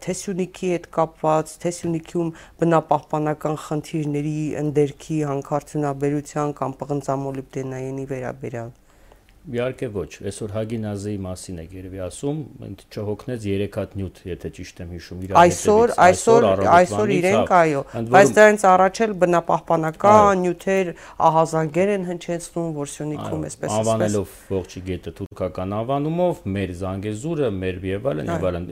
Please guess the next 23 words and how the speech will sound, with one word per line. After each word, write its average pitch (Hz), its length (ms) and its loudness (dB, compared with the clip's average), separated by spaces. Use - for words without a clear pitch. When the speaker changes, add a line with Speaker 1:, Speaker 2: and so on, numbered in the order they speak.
Speaker 2:
Այսօր, 98 320 -6
եթե 90 220 -10
ճիշտ 92 240 -8
հասկացա, 90 400 -8
եթե - 320 -6
ճիշտ 92 240 -12
է 85 140 -4
իրանց 87 240 -10
այդ, - 320 -12
ը, 87 120 -4
գ-, 95 200 -12
գրածի 95 440 -4
մեջ, 131 240 -4
հա, 87 80 -10
տեսա 95 260 -6
նաև, 104 280 -4
որ 104 160 0
իրանք 104 260 -4
դիմել 98 320 -4
են 90 140 -6
Գերմանիայի 92 500 -6
դեսպանին 85 580 -8
Ադրբեջանում, 110 760 -4